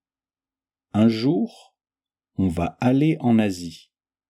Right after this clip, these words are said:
On voyageait beaucoup en France.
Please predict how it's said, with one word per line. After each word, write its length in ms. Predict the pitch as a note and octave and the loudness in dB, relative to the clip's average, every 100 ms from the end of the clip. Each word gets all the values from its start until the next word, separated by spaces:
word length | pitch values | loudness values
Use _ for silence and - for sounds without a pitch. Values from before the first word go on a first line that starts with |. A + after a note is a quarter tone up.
| _ _ _ _ _ _ _ _ _ _ _ _ _ _ _ _ _ _ _ _ _ _ _ _ _ _ _ _ _ _ _ _ | _ _ _ _ _ _ _ _ _ _ _ _ _ _ _ _ _ _ _ _ _ _ _ _ _ _ _ _ _ _ _ _
On 120 | G#2+ A2+ | 0 0
voyageait 640 | A2 C3+ C#3 C#3 A#2+ B2+ | 2 0 2 -2 -2 -4
beaucoup 720 | A2 B2 F3 - - F3+ D#3+ _ _ | -4 -4 -4 -6 -14 -14 -16 _ _
en 120 | G2+ | -10
France. 760 | - - F#2+ E2 - - - | -10 -8 -8 -8 -10 -16 -18